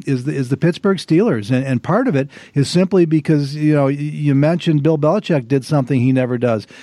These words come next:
Kevin Colbert making a dramatic trade in the first round, making a dramatic draft trade at all. This stuff doesn't happen. <laughs> But, um, to go up and get Devin Bush. Now, getting him at ten is probably right about where he belonged. I, I think that he and Devin White were two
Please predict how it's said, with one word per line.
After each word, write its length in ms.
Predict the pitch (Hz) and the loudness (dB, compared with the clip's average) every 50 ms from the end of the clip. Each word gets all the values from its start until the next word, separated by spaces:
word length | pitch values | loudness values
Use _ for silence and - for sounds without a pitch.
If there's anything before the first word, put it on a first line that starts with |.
| - - - - | -20 -20 -8 -2
Kevin 280 | - 196 277 294 285 220 | 2 2 4 4 4 4
Colbert 440 | 240 262 214 240 214 196 160 151 | 4 4 4 4 2 0 -2 0
making 400 | 147 170 185 175 196 190 180 185 - - | 0 -2 0 0 -2 -2 -2 -2 -2 -2
a 100 | 139 127 | -2 -2
dramatic 580 | 113 139 139 131 131 131 135 156 180 214 - | 0 0 0 2 2 0 2 2 0 0 -2
trade 460 | - - 156 151 143 156 196 226 214 | -4 -6 -2 0 2 2 2 2 0
in 80 | 202 160 | 0 0
the 80 | 139 - | -2 -2
first 340 | - - 180 180 - - | 0 0 0 0 2 0
round, 220 | 175 165 190 208 185 | 0 2 4 4 4
making 280 | 170 175 - 190 185 | 2 2 2 0 0
a 60 | 180 151 | 2 2
dramatic 400 | 147 143 143 147 160 170 151 120 | 2 2 2 2 2 0 -2 -2
draft 320 | - 147 147 170 185 - | 0 0 2 0 0 -2
trade 280 | - - 180 180 170 165 | -4 -2 0 2 2 2
at 100 | 147 143 | 2 2
all. 280 | 147 156 190 220 - - - - - - - | 2 2 2 0 -2 -4 -10 -20 -12 -6 -4
This 100 | 254 - | -4 -2
stuff 240 | - 320 240 175 151 | 0 0 0 0 2
doesn't 280 | 170 156 127 117 117 | 0 0 0 0 -2
happen. 420 | 101 123 185 302 330 - - - - | 0 0 0 0 0 0 -2 -2 -2
<laughs> 60 | - - - - - - | -2 -2 -2 -2 -2 -2
But, 240 | - - - - - 202 | -2 -2 -2 0 0 2
um, 200 | 175 160 156 - - - - - - | 2 2 2 -2 -8 -16 -20 -12 -6
to 120 | - 151 117 | -4 -2 0
go 220 | 117 160 180 202 | 2 2 2 2
up 180 | 208 202 - 190 | 2 0 0 -2
and 140 | 165 151 | -2 0
get 260 | 135 160 185 190 165 156 | 0 0 -2 -2 -2 0
Devin 380 | 175 170 170 190 208 190 160 | 0 0 0 0 -2 0 0
Bush. 280 | 151 147 143 151 - - | 2 2 2 0 0 -2
Now, 140 | 165 160 165 | 0 0 0
getting 320 | 165 214 277 302 311 285 | 2 2 2 2 2 2
him 100 | 254 190 | 2 2
at 120 | 170 - | 0 0
ten 260 | - - 196 208 190 175 | 0 0 2 2 4 2
is 200 | 156 139 - - - - - - - - | 2 0 -2 -6 -14 -20 -20 -14 -8 -6
probably 520 | - - 170 175 190 196 214 208 202 214 | -4 0 0 2 2 4 2 2 2 2
right 260 | 208 190 185 185 190 190 | 2 2 2 2 2 2
about 300 | 180 170 185 180 190 175 | 2 2 2 2 2 2
where 200 | 180 180 175 160 | 0 2 2 2
he 120 | 151 180 | 2 0
belonged. 580 | 165 160 175 170 170 175 170 175 180 180 170 151 | 0 0 0 2 2 4 4 4 2 2 2 0
I, 200 | 139 143 139 139 | 0 0 -2 -4
I 40 | |
think 220 | 135 - 175 175 - | -2 -2 -2 -2 0
that 140 | - 147 127 | 0 0 2
he 180 | 139 170 175 | 2 2 4
and 140 | 170 160 143 | 4 2 2
Devin 340 | 160 156 156 151 160 151 147 | 2 2 2 2 2 0 2
White 240 | 156 156 160 170 - | 2 2 2 0 -2
were 140 | 139 135 | -4 -4
two 360 | 127 - - 175 175 170 175 | -4 0 2 4 4 4 4